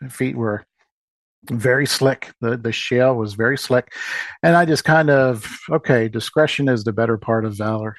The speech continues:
here. And I just said, "Well, I don't want a medical emergency on this sacred mountain."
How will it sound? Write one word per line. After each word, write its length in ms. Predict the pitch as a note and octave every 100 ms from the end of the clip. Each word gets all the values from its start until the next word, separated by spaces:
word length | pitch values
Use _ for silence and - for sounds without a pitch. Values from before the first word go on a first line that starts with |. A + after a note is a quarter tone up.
| -
here. 360 | G2+ G#2+ G#2+
And 120 | G#2+ G2+
I 140 | G2+
just 260 | G#2 G#2+ -
said, 160 | G#2+ G#2
"Well, 180 | A2+ G#2+
I 100 | G#2
don't 280 | A#2 A#2
want 180 | A#2 A2+
a 60 | G#2
medical 340 | B2+ E3 F3
emergency 720 | F3+ F#3+ F3 B2 A2+ A2+ G#2+
on 280 | A#2 G#2 A2
this 200 | A2+ - -
sacred 380 | - A2+ G#2+ A2
mountain." 400 | A2+ A2 G#2